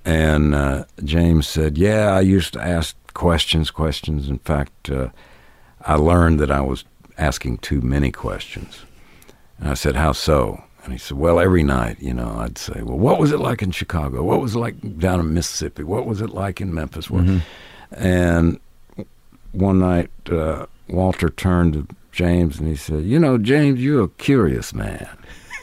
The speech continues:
Speaker 1: You're always asking questions."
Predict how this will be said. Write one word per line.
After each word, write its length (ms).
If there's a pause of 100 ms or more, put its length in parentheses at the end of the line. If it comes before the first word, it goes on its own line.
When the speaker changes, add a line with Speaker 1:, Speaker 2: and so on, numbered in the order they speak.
(460)
Speaker 1:
You're 180
always 420
asking 420
questions." 840